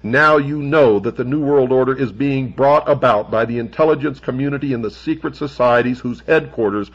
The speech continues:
are in the United States of America, just thirteen blocks from the White House. Now you know, in the incredible admissions in their own writing in this book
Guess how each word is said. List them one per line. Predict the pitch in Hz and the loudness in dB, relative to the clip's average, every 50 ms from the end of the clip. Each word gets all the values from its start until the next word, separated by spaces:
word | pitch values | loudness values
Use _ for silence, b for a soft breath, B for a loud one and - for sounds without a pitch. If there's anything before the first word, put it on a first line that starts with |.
| B B - | B B -4
are | - 120 120 | -2 -2 0
in | - 139 131 127 | 0 0 -2 -2
the | 127 | -2
United | 117 120 117 110 123 135 143 139 135 127 113 | -4 -6 -6 -4 -4 -2 -2 -2 -4 -8 -10
States | - - - 127 127 131 123 - - - | -14 -10 -6 -4 -4 -4 -4 -8 -8 -6
of | 123 107 | -4 -2
America, | 123 120 113 117 110 110 104 104 - 113 104 B B B - | -2 -2 0 2 2 2 2 2 0 -2 -4 B B B -6
just | - 127 120 123 - | -4 -4 -4 -4 -6
thirteen | - - 143 139 139 139 - - - 143 135 131 131 135 | -4 -2 0 0 -2 -4 -8 -12 -8 -6 -6 -4 -4 -4
blocks | 131 123 110 101 90 78 - - - - | -4 -2 0 0 0 -2 -6 -12 -20 -16
from | - 95 98 98 98 92 | -10 -8 -6 -6 -6 -6
the | 95 90 | -6 -4
White | 90 92 101 104 113 110 | -4 -2 -2 -2 -4 -4
House. | - - 101 98 104 113 - B B B B - | -6 -8 -6 -6 -6 -8 -10 B B B B -10
Now | 92 98 117 127 135 139 139 139 143 | -6 -2 0 2 2 2 2 2 0
you | 139 127 135 139 | 0 -2 -4 -4
know, | 143 139 131 123 123 110 98 95 95 104 | -4 -4 -2 -2 0 0 0 0 -2 -4
in | 107 107 107 | -4 -4 -6
the | 110 104 107 | -6 -6 -8
incredible | 101 101 - - - - 139 151 156 143 156 156 - | -8 -10 -14 -10 -4 -2 0 0 0 -2 -2 -2 -2
admissions | - 139 135 127 131 127 139 131 131 - 127 131 131 131 | -2 -2 -2 -2 -4 -4 -2 -4 -4 -4 -6 -6 -6 -6
in | 139 131 123 | -6 -4 -2
their | 110 127 123 123 - | 0 0 0 0 0
own | 139 139 139 147 147 143 | 0 0 0 0 -2 0
writing | 127 120 101 98 95 92 92 95 101 | 0 0 0 0 -2 -4 -6 -6 -6
in | 107 113 113 107 | -8 -8 -8 -6
this | 110 143 - - - | -6 -6 -6 -8 -8
book | - 107 107 101 - | -4 -2 -2 -2 -4